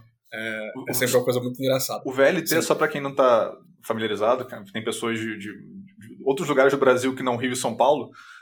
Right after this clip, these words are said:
Speaker 2: é,
Speaker 1: Sim.
Speaker 2: <laughs> ouvindo. É, o V L T é tipo um bondinho que vai a cerca de dois quilômetros por hora. E tem lá no Rio de Janeiro, foi colocado pra, pra, para as Olimpíadas e permaneceu lá até então. E tem, tem similares ao redor do mundo.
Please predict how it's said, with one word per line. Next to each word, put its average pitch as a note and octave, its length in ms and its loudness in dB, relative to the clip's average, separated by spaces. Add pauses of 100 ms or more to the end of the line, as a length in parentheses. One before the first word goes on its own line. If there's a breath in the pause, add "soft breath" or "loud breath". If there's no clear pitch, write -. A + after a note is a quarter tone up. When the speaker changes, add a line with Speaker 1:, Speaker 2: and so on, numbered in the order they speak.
(160 loud breath)
Speaker 2:
é, C3 340 2
Speaker 1:
Sim. A#2+ 200 0 (200)
Speaker 2:
<laughs> - 180 -10
ouvindo. D3+ 520 -2 (360 loud breath)
É, A2+ 320 8
o B2+ 120 -4
V C#3+ 80 6
L D3 180 2
T D3 80 0
é E3 160 4
tipo E3+ 240 -4
um E3+ 160 -4
bondinho D3 680 -2
que B2+ 240 -10
vai B2+ 180 6
a C3 60 6
cerca C3+ 280 -2
de B2 100 -6 (120)
dois D#3+ 320 4
quilômetros C#3 460 -4
por C#3 240 -2
hora. A2+ 360 2 (200)
E A#2 60 -20
tem A#2+ 160 -4
lá A#2 100 2
no B2 60 -2
Rio C3 160 0
de C3 60 -6
Janeiro, A2+ 420 0
foi A2+ 100 -12
colocado A2 460 -2
pra, A2 460 2
pra, G#2 300 -2
para A2+ 140 -4
as A2 80 -6
Olimpíadas A#2 600 -4
e A2+ 60 -12 (120)
permaneceu A#2 460 -2
lá A2 160 2
até - 180 -4
então. A#2 280 -10 (200)
E F#2+ 120 -12 (100)
tem, A#2 240 -2
tem A#2 220 -4
similares A2+ 480 2
ao A#2 80 0
redor A2+ 260 -2
do A#2 80 -10
mundo. G2+ 240 -8